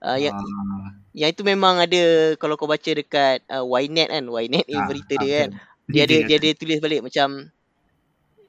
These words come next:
Speaker 1: yang apa, seorang tu dia dat-, dia, dia pergi tengok balik A P C dia.
Speaker 2: Hmm.
Speaker 1: Ah, dah memang berkecai lah, hancur kan.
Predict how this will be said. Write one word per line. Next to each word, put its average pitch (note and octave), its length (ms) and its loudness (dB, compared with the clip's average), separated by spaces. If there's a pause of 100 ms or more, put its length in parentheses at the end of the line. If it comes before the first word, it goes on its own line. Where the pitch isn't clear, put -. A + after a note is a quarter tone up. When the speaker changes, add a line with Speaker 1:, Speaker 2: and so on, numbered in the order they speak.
(120)
Speaker 1:
yang C#3 400 2
apa, F3 180 0
seorang D3 380 0
tu D#3+ 100 -6
dia D3 160 -2
dat-, C3 260 0
dia, D3 140 -8 (160)
dia D3 140 -6
pergi D3 200 -12
tengok D3 280 -4
balik C#3+ 160 -2
A C3 100 -4
P - 80 -16
C D#3 240 -6
dia. E3 180 -2 (440)
Speaker 2:
Hmm. G#2 320 -6 (120)
Speaker 1:
Ah, B2+ 520 -6
dah B2+ 280 0
memang A#2+ 520 -6
berkecai C#3 480 -4
lah, C#3 80 0
hancur D3 400 -6
kan. A#2+ 240 -8